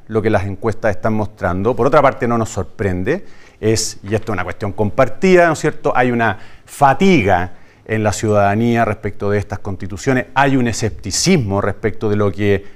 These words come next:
una nueva constitución realmente puede significar para su vida cotidiana. Hay una cierta indiferencia y desapego respecto del proceso. No me cabe ninguna duda, me lo explico perfectamente, empatizo con ese sentimiento.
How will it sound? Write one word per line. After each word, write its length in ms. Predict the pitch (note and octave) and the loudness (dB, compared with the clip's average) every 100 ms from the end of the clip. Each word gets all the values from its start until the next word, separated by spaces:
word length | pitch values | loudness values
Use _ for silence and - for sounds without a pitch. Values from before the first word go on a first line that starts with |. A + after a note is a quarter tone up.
| - | -6
una 220 | C#3+ C3+ | 0 2
nueva 220 | B2 B2 A2+ | 4 2 0
constitución 480 | G#2+ G#2+ G2 A2+ G2+ | -4 -6 -6 -6 -2
realmente 420 | G2 G2 G#2 G#2 | -2 0 -2 -2
puede 160 | G#2+ G2+ | 0 0
significar 480 | G2+ F2+ G#2 A2+ | -4 -8 -4 -2
para 160 | - G2+ | 0 -2
su 140 | - G#2 | -2 -2
vida 360 | G#2+ G2+ F#2+ | 0 0 -2
cotidiana. 720 | - F#2+ G#2 C3 D3+ D3 C#3 - - - - | -6 -2 2 4 4 4 2 -2 -8 -16 0
Hay 220 | C#3+ D#3+ | 2 4
una 140 | D#3+ B2 | 2 0
cierta 280 | C#3 - | -2 -2
indiferencia 720 | B2+ A2+ G2+ A2 A2+ B2 A#2+ A2+ | -2 -2 -4 0 2 0 0 -2
y 40 | |
desapego 420 | G#2 G#2+ A2 G#2+ | -2 0 0 2
respecto 400 | G2+ F#2+ G#2 - | 0 -4 -6 -4
del 80 | G2+ | -4
proceso. 400 | - F2+ G2 - | -4 -6 -8 -4
No 160 | B2+ B2+ | 0 0
me 140 | B2+ | 2
cabe 360 | B2+ B2 B2+ B2+ - - | 2 4 4 0 -8 -6
ninguna 360 | A#2 A#2 C#3 C3+ | -2 2 4 4
duda, 320 | C3 C3+ C3+ | 4 4 4
me 140 | A#2+ | 0
lo 80 | A2 | -4
explico 300 | G#2+ B2 A#2 | -4 -6 -4
perfectamente, 800 | G#2+ - B2 - A#2 A2+ - - | -4 -4 -4 -4 -4 -4 -6 -4
empatizo 720 | B2 G#2 A#2+ C#3+ D#3 G#2+ F#2+ - - - | -4 0 0 2 0 0 -2 -4 -14 -8
con 140 | A2 | -2
ese 140 | G#2+ G2 | -2 0
sentimiento. 760 | G#2+ G2 G#2+ F#2+ D#2+ - - | -2 -4 -2 -4 -4 -10 -14